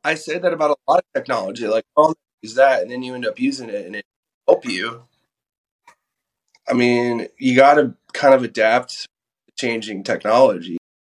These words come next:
If, if you can use it to propel yourself as an artist, like, why wouldn't you?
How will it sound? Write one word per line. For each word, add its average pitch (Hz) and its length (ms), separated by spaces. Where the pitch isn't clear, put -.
If, - 340
if 123 180
you 135 140
can 135 140
use 117 320
it 175 340
to 120 240
propel 110 420
yourself 120 360
as 113 120
an 107 60
artist, 123 340
like, 104 140
why 82 200
wouldn't 117 280
you? 85 160